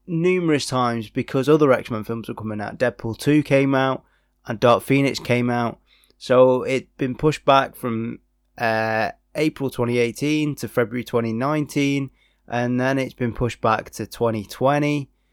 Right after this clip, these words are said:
this year, and now it's been pushed back again, um, to, uh, to, uh, Au-, August this year. Yeah, so originally it was April thirteenth,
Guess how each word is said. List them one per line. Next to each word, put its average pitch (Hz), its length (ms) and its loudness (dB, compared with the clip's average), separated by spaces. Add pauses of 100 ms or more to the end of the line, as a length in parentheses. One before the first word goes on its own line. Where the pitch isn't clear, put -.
(520)
this 127 300 -4
year, 143 320 2
and 127 120 2
now 131 200 0
it's 123 140 -4
been 113 180 -4
pushed - 260 -4
back 110 220 0
again, 151 680 0 (600)
um, 123 600 0 (380)
to, 117 540 -2 (960)
uh, 107 580 -4 (1000)
to, 120 500 -2
uh, 110 640 -2 (120)
Au-, - 200 -10 (160)
August 143 380 0
this 143 200 -4
year. 151 320 2
Yeah, 160 220 6
so 135 200 2
originally 170 420 6
it 151 40 4
was 143 160 4
April 139 300 4
thirteenth, 139 760 2